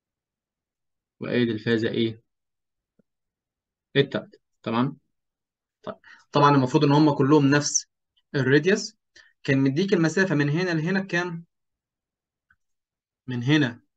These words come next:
لحد هنا المسافة دي كانت كام؟ كانت سبعة ونص متر. سبعة ونص ايه؟ سبعة ونص متر. والمسافة من المنتصف ده للمنتصف الناحية التانية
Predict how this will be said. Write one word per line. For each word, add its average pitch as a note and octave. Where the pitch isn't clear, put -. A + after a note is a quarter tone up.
لحد C#3+
هنا F3
المسافة B2
دي C#3
كانت C3+
كام؟ C#3
كانت A#2
سبعة D#3+
ونص C3
متر. -
سبعة B2+
ونص B2+
ايه؟ B2+
سبعة B2
ونص G#2+
متر. -
والمسافة B2+
من B2
المنتصف B2
ده C3+
للمنتصف A2+
الناحية A#2+
التانية F#3